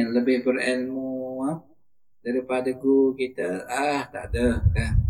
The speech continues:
Kita tak nak terima. Ha? Jadi berdasarkan apa? Berdasarkan hawa nafsu. Ha? Kita angkat yang ini berdasarkan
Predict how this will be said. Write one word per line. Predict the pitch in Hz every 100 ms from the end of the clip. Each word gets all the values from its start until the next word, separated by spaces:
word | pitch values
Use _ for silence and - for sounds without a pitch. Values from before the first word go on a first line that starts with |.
| - - -
Kita | - - -
tak | - 123 117
nak | - -
terima. | 117 240 240 113 - - - - - -
Ha? | 269 160 170 - - - - - - - - -
Jadi | 123 160 208
berdasarkan | - 160 175 190 170 160 160 190
apa? | - - - - - - - - -
Berdasarkan | - 151 165 180 165 160 147
hawa | 143 147
nafsu. | 139 123 - 117 101 98 - -
Ha? | 127 -
Kita | - 143 151 160
angkat | 175 196 165
yang | 170 220
ini | 262
berdasarkan | 180 156 156 139 127